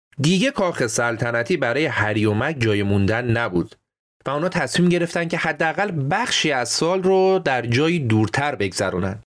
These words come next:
اما همچنان زیر نظر کاخ سلطنتی و ملکه باشن.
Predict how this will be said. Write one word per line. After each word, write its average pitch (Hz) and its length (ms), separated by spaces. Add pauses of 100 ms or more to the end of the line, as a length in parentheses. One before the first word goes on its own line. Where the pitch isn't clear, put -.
(520)
اما 226 160
همچنان 143 720
زیر 160 340
نظر 120 400
کاخ 165 420
سلطنتی 117 640
و 208 260
ملکه 127 360
باشن. - 340